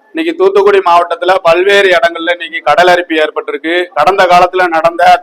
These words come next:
தாதுமணல் கொள்ளை, அது போக இங்க வந்து துறைமுக விரிவாக்கம்ங்கிற அரசோட பல்வேறு திட்டங்களால இன்னைக்கு கடற்கரை வந்து மு-, முழுக்க இன்னைக்கு கடல் அரிப்பு ஏற்பட்டுள்ளது.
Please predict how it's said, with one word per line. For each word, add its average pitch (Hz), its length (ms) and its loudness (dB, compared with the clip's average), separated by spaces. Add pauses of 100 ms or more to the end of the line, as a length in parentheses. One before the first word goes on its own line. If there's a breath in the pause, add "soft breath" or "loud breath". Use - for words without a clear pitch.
தாதுமணல் 180 480 2
கொள்ளை, 160 320 -2
அது 156 280 0
போக 175 260 0
இங்க 165 140 -6
வந்து 175 180 -8
துறைமுக 180 460 -2
விரிவாக்கம்ங்கிற 160 760 -4 (420)
அரசோட 180 460 2
பல்வேறு 185 520 2
திட்டங்களால 170 460 0
இன்னைக்கு 165 320 -6
கடற்கரை 175 480 0
வந்து 170 420 -2
மு-, 156 220 -10
முழுக்க 208 340 0
இன்னைக்கு 185 280 -2
கடல் 175 180 2
அரிப்பு 175 200 -2
ஏற்பட்டுள்ளது. 160 760 -4